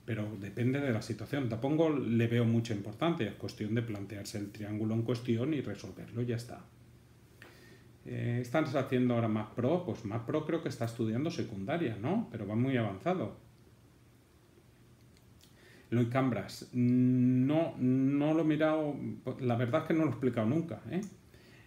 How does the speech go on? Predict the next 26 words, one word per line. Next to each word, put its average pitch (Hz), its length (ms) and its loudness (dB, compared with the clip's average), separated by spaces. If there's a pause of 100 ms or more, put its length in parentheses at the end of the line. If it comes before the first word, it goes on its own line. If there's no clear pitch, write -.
Eh, 117 100 -6
lo 117 160 -2
tendría 123 340 2
que 135 80 4
repasar. - 460 -4 (140)
A - 40 -14
ver 117 160 -4
si 120 160 -2
le 120 120 2
pego 123 180 2
un 127 80 4
vistazo, 135 340 0
si 127 100 -4
me 110 120 0
lo 107 80 0
vas 131 160 -2
recordando, 156 560 0
le 107 80 0
pego 113 180 -2
un 117 80 2
vistazo 117 400 -2
y 101 80 -4
hago 87 260 -10
algo - 220 -20
sobre 104 240 -16
ello. - 220 -20